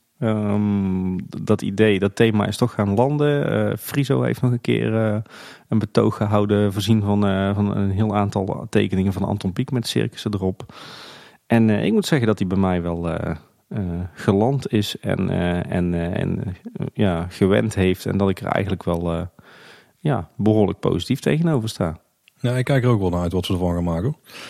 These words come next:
Speaker 2: Maar sowieso, eh, er komt dus een circus tent. En ik, en
Speaker 1: Ja.
Speaker 2: ik denk dat die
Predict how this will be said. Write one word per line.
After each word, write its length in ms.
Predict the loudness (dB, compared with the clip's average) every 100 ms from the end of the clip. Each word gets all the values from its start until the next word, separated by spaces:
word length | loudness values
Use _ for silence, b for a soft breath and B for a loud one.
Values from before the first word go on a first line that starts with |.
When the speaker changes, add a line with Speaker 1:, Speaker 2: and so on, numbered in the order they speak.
| B B
Speaker 2:
Maar 100 | 2
sowieso, 540 | 4 4 4 4 4 2
eh, 220 | 2 0
er 300 | -2 -4 -2
komt 180 | 0 0
dus 100 | 2
een 120 | 0
circus 420 | 0 0 0 -4
tent. 340 | -2 -2 -4 -10 -20 -6
En 140 | -2
ik, 200 | -2 0
en 60 | 2
Speaker 1:
Ja. 60 |
Speaker 2:
ik 60 | 4
denk 140 | 4
dat 120 | 2 2
die 260 | 0 0